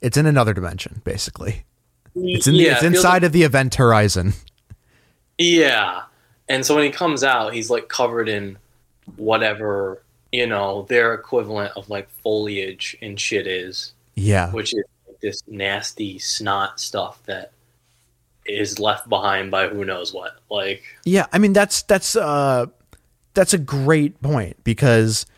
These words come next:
Speaker 1: I think one of the things that this film is letting on is that, like, this thing, that th-, this part of existence has always been.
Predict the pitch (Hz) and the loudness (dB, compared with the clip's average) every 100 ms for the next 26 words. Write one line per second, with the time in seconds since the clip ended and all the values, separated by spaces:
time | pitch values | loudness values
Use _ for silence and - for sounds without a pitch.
0 | _ _ - 139 156 156 151 139 127 - | _ _ -2 2 4 4 4 2 0 0
1 | 143 123 117 120 - 131 120 104 113 107 | 2 2 0 -2 -2 -2 0 0 0 0
2 | 104 104 95 95 98 101 98 - _ _ | -2 -2 -2 -2 -2 -2 -4 -4 _ _
3 | _ _ _ _ _ _ - 143 - 160 | _ _ _ _ _ _ -2 0 2 2
4 | 151 165 143 202 156 - 147 - - 143 | 2 0 0 0 -4 -4 -4 -4 -4 2
5 | 143 143 - 123 113 110 104 98 _ 127 | 4 4 2 4 4 2 0 -6 _ -4
6 | 117 117 113 - 131 123 - - 107 113 | -2 2 2 2 2 2 2 2 2 4
7 | 110 110 113 104 101 101 98 127 | 4 4 2 2 2 2 4 2